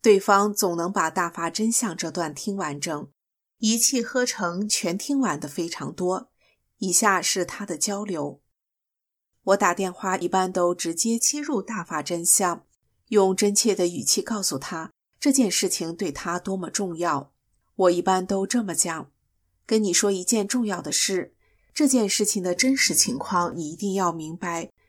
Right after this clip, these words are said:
因为它关系到您生命的未来。现在中国人有机会出国旅游，一走出国门就看到一个现象，看到法轮功传遍全世界一百多个国家和地区，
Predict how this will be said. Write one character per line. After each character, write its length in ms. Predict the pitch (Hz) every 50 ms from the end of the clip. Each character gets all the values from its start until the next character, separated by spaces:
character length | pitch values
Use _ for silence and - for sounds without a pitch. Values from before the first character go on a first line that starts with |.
| _ _ _
因 120 | - 226 214
为 100 | 214 214
它 200 | 214 - 202 190
关 200 | - 208 202 202
系 140 | - -
到 220 | 202 202 190 175 175
您 260 | 170 170 165 175 185
生 260 | - - - 226 220
命 160 | 220 220 208
的 140 | 175 165 165
未 220 | 165 196 208 190 175
来。 340 | 170 165 170 170 170 - - _ _ _ _ _ -
现 220 | - - 226 208
在 160 | 202 220 196
中 180 | 180 - 214 214
国 180 | 208 202 180 175
人 240 | 165 165 165 175
有 160 | 175 180 160 139
机 160 | 143 - 196
会 220 | 180 - - 147
出 240 | 143 - - 202 202
国 180 | 190 - 165 170
旅 200 | 170 180 165 156
游， 340 | 156 156 151 156 165 - _ _ _ _ _ _
一 160 | - 269 269 254
走 200 | - 208 151 139
出 200 | 135 - 170 170
国 200 | - 165 160 175
门 320 | 175 160 151 151 151 -
就 160 | - - 208
看 220 | - - - 202 185
到 160 | 175 165 165
一 100 | 160 170
个 140 | - 180 170
现 320 | - - - 226 208 180
象， 380 | - - 202 180 160 - - _ _ _ _ _ _ _ _ _ -
看 180 | - 269 247
到 220 | 220 233 208 196 190
法 220 | - - 190 175
轮 200 | 160 156 156 165
功 260 | 175 - 240 247 233
传 260 | - - - 180 160 170
遍 260 | - 190 190 175 165
全 240 | - - - 147 147
世 180 | 147 - 175
界 180 | 170 185 175 170
一 120 | 170 208
百 180 | - 180 - 139
多 180 | - 175 165
个 120 | 165 170 156
国 200 | 143 - 147 156
家 220 | 160 190 180 175
和 160 | 180 - 170
地 200 | 151 139 175 151
区， 400 | 139 139 - - 185 190 196 -